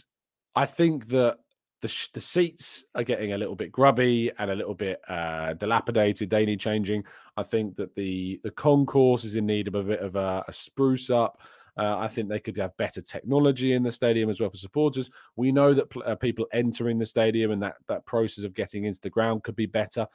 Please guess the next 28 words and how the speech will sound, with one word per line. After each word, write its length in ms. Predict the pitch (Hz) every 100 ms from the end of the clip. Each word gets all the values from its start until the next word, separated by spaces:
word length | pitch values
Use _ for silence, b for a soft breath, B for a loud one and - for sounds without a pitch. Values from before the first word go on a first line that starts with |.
| B B B
So 140 | -
that 100 | 247
would 140 | 240 196
be 140 | 196
a 60 | 175
change 500 | - 143 110 104 92
that 100 | 107
I 120 | 107
would 200 | 104 95
make 320 | 95 92 -
at 80 | 82
Arsenal. 560 | 92 90 90 - 80 - _ b b b b b b
Uh, 340 | 131 135 135 131 -
another 500 | 143 175 220 277 247
change 920 | - - 147 123 143 180 208 220 -
that 100 | -
I 160 | - 135
would 240 | 127 127
make, 640 | 123 123 127 123 - - - _ _ _ _ _ _ _ _ _ _
this 160 | 151 196
is 100 | 220
tough 280 | - 165 -
to 140 | 95
ask 260 | 95 87 92
me 80 |
on 80 | 85
the 60 | 80
spot. 340 | - 90 85